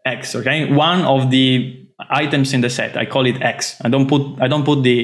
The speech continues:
index I because I don't want to specify which one. It's just one. I don't care which one. Okay. So what is the dimension of this A? So if you have, how many rows does capital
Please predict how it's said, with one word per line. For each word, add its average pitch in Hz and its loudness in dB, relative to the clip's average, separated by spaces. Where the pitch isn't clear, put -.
index 143 0
I 147 -2
because 143 0
I 135 0
don't 139 2
want 139 2
to 139 0
specify 127 -2
which 131 -2
one. 113 -4
It's 113 -4
just 135 -2
one. 127 0
I - -10
don't 117 0
care 113 -2
which 107 -4
one. 117 -8
Okay. 127 -4
So 175 4
what 175 2
is 226 4
the 180 4
dimension 143 2
of 127 2
this 131 2
A? 120 -2
So 131 -2
if 147 0
you 185 0
have, 135 -4
how 151 0
many 170 -2
rows 147 2
does 127 0
capital 131 -4